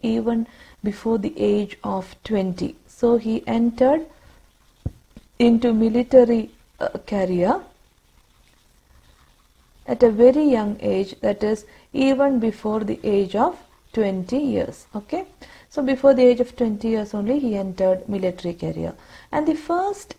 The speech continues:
he, place which he conquered was, he conquered the fort of Torana.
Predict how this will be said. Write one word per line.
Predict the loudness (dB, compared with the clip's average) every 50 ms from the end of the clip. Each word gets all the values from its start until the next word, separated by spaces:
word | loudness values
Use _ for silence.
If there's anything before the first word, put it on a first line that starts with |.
| _ _ _ _ -10
he, | -6 -2 -2 -2 -2 -4 -6 -12 -12 -2 2
place | 4 4 6 4 2 0 -2
which | -6 -6 -4
he | -4 -6
conquered | -6 -4 -4 -4 -2 -2 -4 -6 -6 -6 -6 -6 -6 -8 -12 -20 -20 -20 -12 -4
was, | 0 2 2 2 0 -2
he | -6 -6
conquered | -4 -2 0 0 0 0 -4 -8 -8 -4 0 2 2 2 2 0 -8 -18 -20 _ _ -4
the | -4
fort | -4 -2 2 4 6 8 8 6 6 2 -4
of | -4 -2 -2 -2 -4 -6 -12 _ -20 -20 -20 -20 _ _ _ 6
Torana. | 8 8 8 8 6 4 2 -2 -2 -4 -4 -6